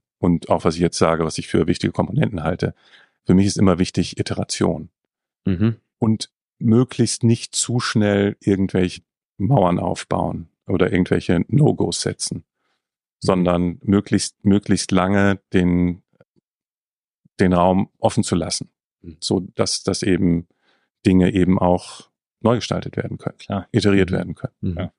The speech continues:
Speaker 1: Und das gilt natürlich auch für, für Personen.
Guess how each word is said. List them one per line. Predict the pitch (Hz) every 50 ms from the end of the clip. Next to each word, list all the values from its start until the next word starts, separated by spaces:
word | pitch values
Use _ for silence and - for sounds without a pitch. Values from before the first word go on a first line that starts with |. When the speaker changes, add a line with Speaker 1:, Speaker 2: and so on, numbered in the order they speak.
| _
Speaker 1:
Und | - - 92 107
das | 98 -
gilt | - 110 101 -
natürlich | 98 - - 101 90 90 - -
auch | 87 87 - -
für, | - - 104 98 90 87 85 - _ _ _ _ _ _ _ _ _
für | - 92 90 - - _ _
Personen. | - 92 82 82 85 90 101 110 127 147 165